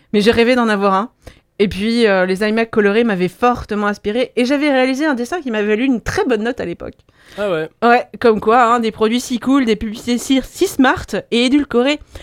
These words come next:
Speaker 1: ne pouvaient prétager, présager qu'un avenir sans encombre. Et en fait, c'est effectivement, c'est it's amazing.
Speaker 2: It's amazing.
Speaker 1: C'est ça. Chaque année, euh, les oreilles se tendent vers, euh,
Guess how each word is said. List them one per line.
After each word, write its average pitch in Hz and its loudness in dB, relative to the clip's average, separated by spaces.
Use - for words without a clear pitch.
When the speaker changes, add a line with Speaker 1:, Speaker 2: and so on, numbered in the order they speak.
Speaker 1:
ne 202 0
pouvaient 226 0
prétager, 254 0
présager 247 2
qu'un 247 0
avenir 247 2
sans 240 -2
encombre. 196 -4
Et 180 4
en 190 2
fait, 226 -2
c'est - -10
effectivement, 220 0
c'est - -6
it's - -4
amazing. 220 0
Speaker 2:
It's 147 -8
amazing. 98 -10
Speaker 1:
C'est - -10
ça. - -8
Chaque 302 0
année, 220 2
euh, 170 -4
les 185 -2
oreilles 220 0
se 226 -6
tendent 240 0
vers, 185 0
euh, 175 -4